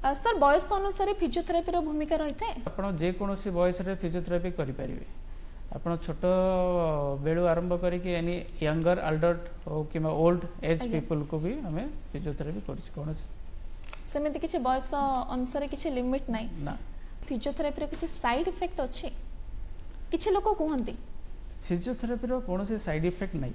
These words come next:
Speaker 2: କାହିଁକି ଆମେ ଏଥିରେ କୌଣସି internally ଆମେ କୌଣସି treatment କରୁନେ।
Speaker 1: ଆଜ୍ଞା।
Speaker 2: ଯାହା ଆମେ physical treatment କରୁ, ଯୋଉଟା ଉପରୁ,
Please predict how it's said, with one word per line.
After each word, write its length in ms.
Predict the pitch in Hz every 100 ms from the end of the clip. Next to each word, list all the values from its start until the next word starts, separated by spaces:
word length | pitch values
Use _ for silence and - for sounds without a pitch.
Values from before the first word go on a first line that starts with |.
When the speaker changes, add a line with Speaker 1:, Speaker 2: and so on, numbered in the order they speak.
| -
Speaker 2:
କାହିଁକି 280 | 165 180 196
ଆମେ 380 | 170 180 190
ଏଥିରେ 260 | 175 - 190
କୌଣସି 380 | 170 170 175 175
internally 640 | 147 143 185 185 185 185
ଆମେ 260 | 180 185 180
କୌଣସି 340 | 175 170 185
treatment 460 | 175 143 165 165 151
କରୁନେ। 320 | 131 - - - - -
Speaker 1:
ଆଜ୍ଞା। 200 | 240 214
Speaker 2:
ଯାହା 260 | 170 160 185
ଆମେ 160 | 185 185
physical 480 | 165 147 180 190 180
treatment 480 | 170 165 180 180
କରୁ, 220 | 180 185 185
ଯୋଉଟା 320 | 165 170 185 190
ଉପରୁ, 460 | 143 - 185 185